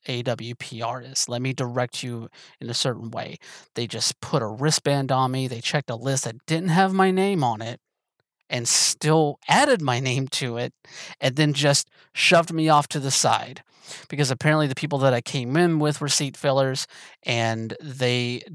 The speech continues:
did not believe me. Or I felt like they didn't believe me. I don't know if they believed me or not. I don't know what exactly happened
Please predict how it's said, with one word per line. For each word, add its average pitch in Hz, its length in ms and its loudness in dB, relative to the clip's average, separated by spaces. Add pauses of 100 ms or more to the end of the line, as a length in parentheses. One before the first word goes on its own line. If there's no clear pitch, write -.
(120)
did 120 160 -6
not 117 280 0 (640)
believe 220 380 0
me. 113 200 -12 (840)
Or 156 80 8
I 151 120 6
felt 233 220 6
like 156 120 4
they 127 100 -4
didn't 120 260 -8
believe - 200 -12
me. - 120 -16
I 151 120 4
don't 180 160 0
know 180 140 6
if 175 80 0
they 160 140 0
believed 156 300 -2
me 135 140 -4
or 123 80 -4
not. 127 340 2
I 131 60 0
don't 135 160 -2
know 131 160 -2
what 127 240 0
exactly 120 420 -4
happened 117 540 -4